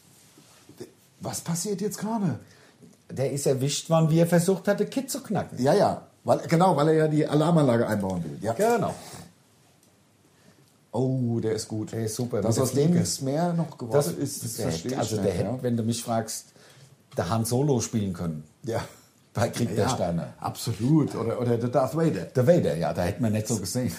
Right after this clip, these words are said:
Speaker 1: Ja, wäre halt ein kleiner Darth
Speaker 2: Sehr
Speaker 1: Vader.
Speaker 2: klein. Wie bei Spaceballs.
Speaker 1: Ja. <laughs> Oh, dieser viel zu große Helm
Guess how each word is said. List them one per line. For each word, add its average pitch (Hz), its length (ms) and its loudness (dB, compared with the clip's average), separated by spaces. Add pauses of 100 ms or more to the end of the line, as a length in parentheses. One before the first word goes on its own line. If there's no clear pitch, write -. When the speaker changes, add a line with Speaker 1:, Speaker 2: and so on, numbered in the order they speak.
(140)
Speaker 1:
Ja, 120 180 6
wäre 123 180 2
halt 127 160 4
ein 123 100 -6
kleiner 135 340 4
Darth 117 220 2
Speaker 2:
Sehr 123 180 4
Speaker 1:
Vader. 113 80 2
Speaker 2:
klein. 110 400 4 (720)
Wie 127 80 -2
bei 117 160 6
Spaceballs. 117 720 0 (400)
Speaker 1:
Ja. - 240 0
<laughs> - 440 -2 (2250)
Oh, - 80 -8
dieser 127 340 -10
viel 143 200 -10
zu 139 140 -8
große 131 360 -8
Helm 156 400 -6